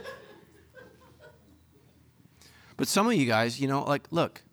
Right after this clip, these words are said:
man, I, I praise God for whatever your last church did right. But are you in your last church? Oh, you're,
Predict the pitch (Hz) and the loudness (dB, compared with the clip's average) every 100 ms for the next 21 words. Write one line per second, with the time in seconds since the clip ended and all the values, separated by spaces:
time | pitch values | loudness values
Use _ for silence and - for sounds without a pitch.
0 | _ _ _ _ _ _ _ _ _ _ | _ _ _ _ _ _ _ _ _ _
1 | _ _ _ _ _ - 147 143 135 - | _ _ _ _ _ 0 0 0 -4 -6
2 | - _ _ _ - 151 - 175 131 131 | -10 _ _ _ -4 -4 0 -2 2 2
3 | 123 123 110 107 107 101 98 95 95 - | 0 -2 -2 -2 -2 -4 -2 -2 -4 -10
4 | - - 104 - - 107 85 - _ _ | -12 -6 -4 -6 -4 -4 -4 -10 _ _
5 | _ _ _ _ - _ 101 92 80 - | _ _ _ _ -20 _ -2 -2 -2 -10
6 | _ _ _ _ - 113 107 113 120 127 | _ _ _ _ -14 -6 -2 0 0 0
7 | 139 143 151 - - - _ _ _ _ | 0 -2 -4 -8 -12 -14 _ _ _ _
8 | _ _ - - - - _ - - _ | _ _ -20 -20 -20 -20 _ -20 -20 _
9 | _ - 120 113 | _ -4 -2 -2